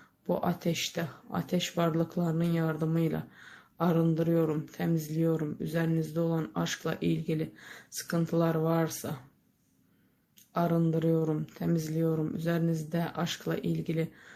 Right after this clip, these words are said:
sıkıntı varsa, evlenemeyen kızlarımız, evde kalmış kızlarımız, <laughs> evlenip mutsuz olan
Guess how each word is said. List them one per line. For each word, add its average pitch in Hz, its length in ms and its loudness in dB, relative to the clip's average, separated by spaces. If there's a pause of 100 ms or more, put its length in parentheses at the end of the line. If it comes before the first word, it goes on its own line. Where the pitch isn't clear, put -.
(140)
sıkıntı 165 560 0
varsa, 160 560 0 (160)
evlenemeyen 170 760 4
kızlarımız, 160 880 0 (400)
evde 175 360 4
kalmış 165 520 4
kızlarımız, 170 920 4 (120)
<laughs> 269 100 12 (1900)
evlenip 190 520 6
mutsuz 190 480 2
olan 185 520 2